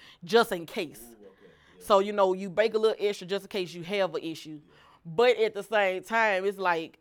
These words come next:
Speaker 1: if I have to stay up all night, we gon' get it right.
Speaker 2: Get it. <laughs>
Speaker 1: Like, like, for real, I ain't even playing. Like,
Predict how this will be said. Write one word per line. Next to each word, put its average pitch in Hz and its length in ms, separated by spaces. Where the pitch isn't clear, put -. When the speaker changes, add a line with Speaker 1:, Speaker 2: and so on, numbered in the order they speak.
Speaker 1:
if 196 140
I 254 140
have 277 180
to 247 60
stay 233 180
up 214 160
all 196 180
night, 208 340
we 226 220
gon' 247 220
get 254 160
it 220 60
right. 196 300
Speaker 2:
Get 160 100
it. - 260
<laughs> - 20
Speaker 1:
Like, 220 360
like, 214 240
for 214 160
real, 202 180
I 196 80
ain't 254 100
even - 160
playing. 247 320
Like, 190 260